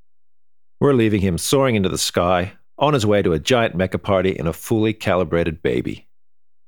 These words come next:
And what could be safer than a giant mecha party? It's quarter break here in Australia,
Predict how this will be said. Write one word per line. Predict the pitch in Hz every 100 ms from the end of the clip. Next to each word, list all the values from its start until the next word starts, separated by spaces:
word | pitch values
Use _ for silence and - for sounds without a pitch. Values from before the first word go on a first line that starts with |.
| - - - - -
And | - 151
what | 160
could | 156
be |
safer | 135 147 131 127
than | 127
a |
giant | 117 123 113 101
mecha | 92 -
party? | - 67 62 - - - - - - - - - - - - - - - - -
It's | -
quarter | 202 165
break | 104 113 113
here | 98
in | 78
Australia, | 76 - 76 98 170